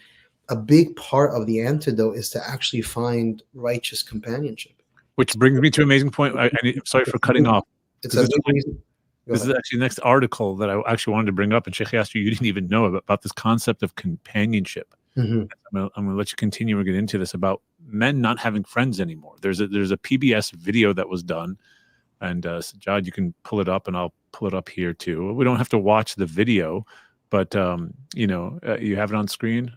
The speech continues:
Speaker 2: Uh, oh, you got the video on screen, but let me read for you the, the caption. If you can just open up the link initially. It says, "Growing number of men say are, they are in a friendship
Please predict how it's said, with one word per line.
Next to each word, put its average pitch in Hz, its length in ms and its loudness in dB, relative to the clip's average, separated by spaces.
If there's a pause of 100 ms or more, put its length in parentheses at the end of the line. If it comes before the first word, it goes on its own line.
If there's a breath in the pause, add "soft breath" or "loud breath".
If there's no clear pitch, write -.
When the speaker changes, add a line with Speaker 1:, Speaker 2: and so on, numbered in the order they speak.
(240)
Speaker 2:
Uh, 110 320 -10 (160)
oh, 120 100 4
you 117 120 2
got 107 140 -2
the 113 60 -6
video 110 320 2
on 98 120 0
screen, 107 240 -2
but 107 80 2
let 117 100 2
me 110 60 4
read 110 200 2
for - 100 -6
you 98 120 2
the, 92 320 -2
the 92 100 -2
caption. 101 400 -4
If 87 100 -6
you 107 60 -6
can 104 60 -2
just 98 160 -4
open 98 240 -4
up 90 100 -6
the - 80 -12
link 92 280 -4
initially. 98 340 -2
It 87 60 -6
says, 95 180 -4 (320 loud breath)
"Growing 135 560 6
number 127 340 6
of 101 220 0
men 110 340 2
say 104 340 0
are, 101 300 -2
they 104 220 2
are 104 160 2
in 101 160 -4
a 95 80 -2
friendship 113 640 -6